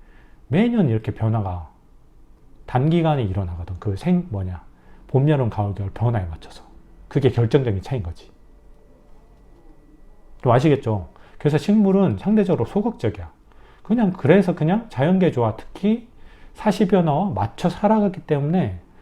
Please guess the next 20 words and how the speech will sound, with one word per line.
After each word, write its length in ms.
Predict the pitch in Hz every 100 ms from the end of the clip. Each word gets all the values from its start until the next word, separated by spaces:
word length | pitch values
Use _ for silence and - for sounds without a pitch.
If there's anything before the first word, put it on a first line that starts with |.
| - - -
매년 400 | 143 208 233 214
매년 300 | 196 190 190
생장화수장이라는 1200 | 185 214 202 202 180 185 180 175 170 160 156 170 151
변화를 640 | 113 113 110 127 - - - _ _ - - - - -
어쩔 300 | 123 - - -
수 260 | - -
없이 300 | 190 - 185
영위하면서 880 | 110 117 131 131 185 147 120 185 240
살아가는 480 | - - 202 110 104
거지. 380 | 85 82 - - - - - - -
단기간에 500 | 117 113 107 98 90
계속. 280 | - 107 - - - - - - - - - - -
그죠? 460 | - 131 127 120 85 - - - - - - - - -
이게 580 | 131 143 175 185 190 185
어떻게 340 | 113 113 - 139
보면 360 | 135 147 160
장기화돼서 1120 | 160 117 113 113 135 135 127 101 95 170 220 - - - -
나타난 520 | 107 101 - 123 104
게 120 | 110 156
생로병사, 1120 | - 185 185 180 180 202 185 98 95 107 -